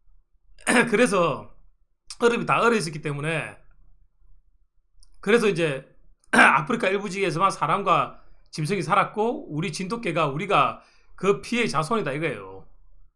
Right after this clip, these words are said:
우리 대한민국 사람도 우리 진돗개도.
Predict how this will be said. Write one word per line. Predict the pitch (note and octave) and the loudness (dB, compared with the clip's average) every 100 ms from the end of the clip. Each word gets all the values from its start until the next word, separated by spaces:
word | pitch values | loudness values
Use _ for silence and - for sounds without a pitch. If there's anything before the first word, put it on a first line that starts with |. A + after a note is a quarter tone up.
| - - - - - - - | -20 -20 -20 -20 -20 -20 -8
우리 | D3 F#3+ F#3+ D#3 - - - - | -4 -4 -4 -8 -18 -20 -20 -8
대한민국 | D3 F3+ G3+ D#3+ | -4 -2 -4 -6
사람도 | C3+ D3+ D#3+ E3+ | -6 -6 -4 -4
우리 | D3 C#3+ D#3+ | -4 -6 -8
진돗개도. | - D#3+ E3+ D#3 A#2+ G#2 F#2+ | -8 -8 -8 -8 -12 -14 -16